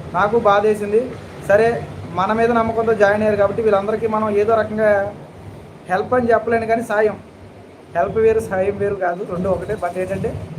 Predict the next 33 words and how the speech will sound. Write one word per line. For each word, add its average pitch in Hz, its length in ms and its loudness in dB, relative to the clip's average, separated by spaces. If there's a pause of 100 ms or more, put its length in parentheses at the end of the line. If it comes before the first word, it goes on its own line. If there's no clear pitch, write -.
(220)
నాకు 202 260 0
తోచిన 240 300 2
విధంగా 240 420 0
ఏదో 220 280 4
ఒకటి 220 200 2
చేద్దామని 214 680 2
చెప్పి 208 460 2
ఒక, 185 420 2 (800)
ఆ, 156 280 0 (180)
ఒక 170 140 -4
లక్ష్యం 185 360 -2
మీద 226 160 0
మనమైతే 202 400 0
వెళ్తాం 190 200 0
అన్నమాట. 180 260 0 (720)
కాబట్టి 214 280 0
ప్రతి 220 300 -2
ఒక్కరూ 240 320 0
కింద 226 260 -2
నేను 226 500 0
WhatsApp 208 360 0
గ్రూపులు 226 260 2
ఇస్తూ 220 220 0
ఉంటే 220 520 0
చాలామంది 202 360 0
ఓపెన్ 196 260 -4
అవ్వట్లేదు 196 280 -2
కాబట్టి, 185 460 -4 (640)
ఆ, 160 280 -4 (300)
Telegram 226 420 0
గ్రూప్ 214 200 4
ఒకటి 214 160 2
ఇస్తున్నాను, 208 420 -4